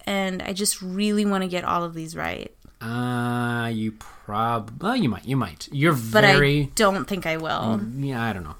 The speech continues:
Speaker 2: I've, I have faith in you.
Speaker 1: <laughs>
Speaker 2: Um, that I have wavering faith. Um, question number two, Deb.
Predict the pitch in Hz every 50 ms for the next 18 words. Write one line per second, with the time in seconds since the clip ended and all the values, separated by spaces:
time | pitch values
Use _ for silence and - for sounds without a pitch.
0 | - - - 143 156 160 147 - - 143 135 123 - - 113 101 90 - 95 95
1 | 90 87 90 95 - - _ - - 220 233 220 202 - - - - - 135 139
2 | 135 135 131 120 113 107 92 - - _ _ _ _ _ - - _ - - _
3 | _ - - - - - - - - 123 120 110 107 117 113 107 107 98 98 -
4 | 95 95 95 - - - - - - - - - - - - 156 160 156 147 139
5 | 131 127 120 113 - - - - - - - - - 160 156 - 170 160 147 131
6 | 127 - - - 131 117 104 90 98 92 90